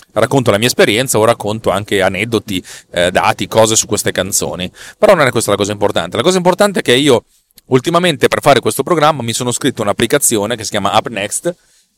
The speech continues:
che semplicemente consente di, di fare tante cose che servono in diretta. Uno, mettere su la canzone, ma avere questo elenco di canzoni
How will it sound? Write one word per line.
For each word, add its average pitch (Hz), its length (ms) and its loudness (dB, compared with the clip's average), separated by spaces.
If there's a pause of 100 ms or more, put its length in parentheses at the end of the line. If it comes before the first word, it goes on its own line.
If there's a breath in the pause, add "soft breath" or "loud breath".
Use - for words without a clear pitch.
che 143 540 2
semplicemente 180 640 0
consente 135 480 0
di, 120 140 0
di 113 120 -2
fare 135 220 2
tante 147 240 -2
cose 131 220 2
che 107 80 -4
servono 98 320 -6
in 95 80 -10
diretta. 92 440 -2
Uno, 196 340 0
mettere 110 300 -2
su - 120 -4
la 110 100 4
canzone, 98 560 -4
ma 101 100 -2
avere 110 200 4
questo 101 200 -4
elenco 113 220 2
di 107 60 -2
canzoni 110 440 -2